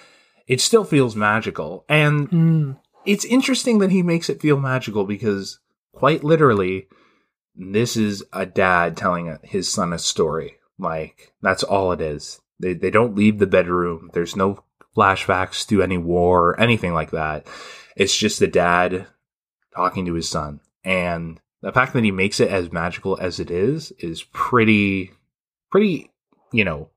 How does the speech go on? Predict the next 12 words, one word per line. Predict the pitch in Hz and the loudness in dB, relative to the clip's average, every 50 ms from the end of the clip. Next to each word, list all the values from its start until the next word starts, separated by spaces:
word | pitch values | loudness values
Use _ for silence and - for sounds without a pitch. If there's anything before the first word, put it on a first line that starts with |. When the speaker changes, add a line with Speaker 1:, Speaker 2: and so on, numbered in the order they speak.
| _ _ _ _ _ _ _ _ _ _ _ _ _ _ _ _ _ - _ _ _ _ - - - | _ _ _ _ _ _ _ _ _ _ _ _ _ _ _ _ _ -20 _ _ _ _ -20 -14 -4
Speaker 1:
awesome. | 85 87 87 104 - - 85 78 80 82 _ _ | -2 2 2 2 0 0 -6 -8 -8 -14 _ _
So, | - - 151 | -4 -2 2
Speaker 2:
Yeah, | 151 160 165 151 135 | 4 4 4 4 2
it | 123 | 0
sounds | - 160 170 160 - | 0 0 0 0 -2
Speaker 1:
yeah. | - | -2
Speaker 2:
powerful. | - 123 135 165 160 117 107 107 110 113 - _ _ _ _ _ _ _ _ _ _ _ _ | 0 2 4 4 4 2 0 -4 -4 -6 -8 _ _ _ _ _ _ _ _ _ _ _ _
Speaker 1:
It's | - 135 139 - | 0 0 0 0
very | 98 101 104 107 113 120 107 | 0 4 4 6 6 4 2
powerful. | 104 98 87 87 87 87 - _ 90 85 85 | 0 0 0 0 -2 -4 -4 _ -8 -8 -8
So, | - - - 107 98 95 92 92 90 | -10 -4 -2 0 0 2 0 0 0
um, | 90 87 87 87 87 85 85 85 | 0 -2 -2 -2 -4 -6 -10 -14